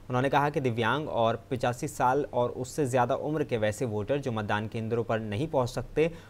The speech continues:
उनके लिए मताधिकार का प्रयोग करने के लिए वाहन की सुविधा उपलब्ध किए, किया जाए और मतदान केंद्रवार सर्वे करा लिया जाए, ताकि उन्हें कोई जर-, अनावश्यक परेशानी नहीं हो।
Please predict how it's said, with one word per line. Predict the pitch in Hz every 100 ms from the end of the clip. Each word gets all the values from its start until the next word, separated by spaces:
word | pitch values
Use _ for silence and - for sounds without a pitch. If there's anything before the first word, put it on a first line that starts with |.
| -
उनके | 151 170 170
लिए | 135 151
मताधिकार | 123 123 117 123 117
का | 123
प्रयोग | 117 113 107
करने | 117 107 101
के |
लिए | 117
वाहन | 135 104 120
की | 123 123
सुविधा | - 139 107
उपलब्ध | 98 110 107
किए, | - - 110 110
किया | - 117 110
जाए | 113 151 - - -
और | 127
मतदान | 127 123 120 151 165
केंद्रवार | - 123 117 110 107 131
सर्वे | - 143 113
करा | 107 98 92
लिया | 98
जाए, | 98 98
ताकि | 101 104 156
उन्हें | 143 117 117
कोई | 127 131 175 - 120
जर-, | 117 113 110 - - -
अनावश्यक | 117 110 107 147 -
परेशानी | 113 - 98 104
नहीं | 131 131 117
हो। | 95